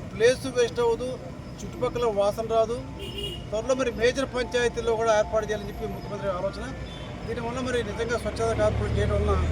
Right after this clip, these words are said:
విజయవాడలో పెద్ద పెద్ద కార్పొరేషన్లు కావచ్చు, గుంటూరు కార్పొరేషన్ కావచ్చు, జగ్గయ్యపేట పురపాలక సంఘం ఈరోజు మున్సిపాలిటీ ఏర్పాటు చేద్దాం, మున్సిపల్ చైర్మన్ అందరూ కౌన్సిల్ వచ్చాం.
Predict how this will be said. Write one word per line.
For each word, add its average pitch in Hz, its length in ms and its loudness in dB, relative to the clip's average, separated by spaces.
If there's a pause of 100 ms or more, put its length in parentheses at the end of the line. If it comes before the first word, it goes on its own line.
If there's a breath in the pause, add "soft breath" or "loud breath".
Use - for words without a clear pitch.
(600)
విజయవాడలో 254 520 4
పెద్ద 220 160 2
పెద్ద 226 200 2
కార్పొరేషన్లు 214 560 0
కావచ్చు, 196 260 4 (100)
గుంటూరు 214 340 -2
కార్పొరేషన్ 202 400 0
కావచ్చు, 196 240 0 (480)
జగ్గయ్యపేట 220 440 2
పురపాలక 220 340 2
సంఘం 220 140 -2
ఈరోజు 214 240 0
మున్సిపాలిటీ 214 440 0
ఏర్పాటు 202 240 0
చేద్దాం, 190 240 -2
మున్సిపల్ 190 260 -8
చైర్మన్ 190 320 -6
అందరూ 175 160 -6 (100)
కౌన్సిల్ 170 280 -4
వచ్చాం. 220 200 -6